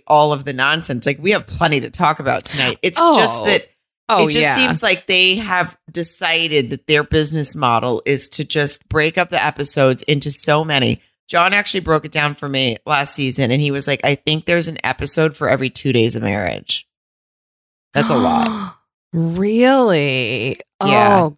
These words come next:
Speaker 2: God! I, well, 'cause what was,
Speaker 1: I can't,
Speaker 2: 'cause
Speaker 1: by the way, I cannot de-, deny or confirm that 'cause I refuse to do the math on anything, but I believe him.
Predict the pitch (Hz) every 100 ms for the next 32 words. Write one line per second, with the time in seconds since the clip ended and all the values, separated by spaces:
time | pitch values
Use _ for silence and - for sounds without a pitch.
0 | - 190 170 160 175 160 156 156 - 220
1 | 247 262 269 302 254 - - - 330 539
2 | 494 453 - - 196 185 - 262 - 170
3 | 165 147 139 - 185 165 110 147 120 143
4 | 143 139 135 127 - 135 - 131 139 156
5 | 135 170 147 131 127 127 127 127 135 135
6 | 131 117 113 127 - 131 131 123 151 170
7 | 160 170 - _ - 170 135 - _ _
8 | _ _ - 262 127 123 117 - 117 120